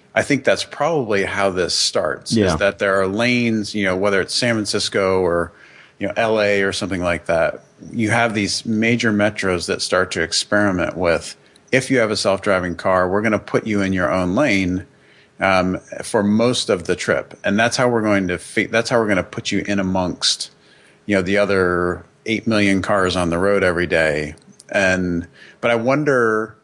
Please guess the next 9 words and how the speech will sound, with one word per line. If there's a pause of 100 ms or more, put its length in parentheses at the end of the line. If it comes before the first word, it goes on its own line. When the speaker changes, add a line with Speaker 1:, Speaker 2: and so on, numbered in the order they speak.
(440)
Speaker 1:
what
that
introduces
in
terms
of
just
complexity
of,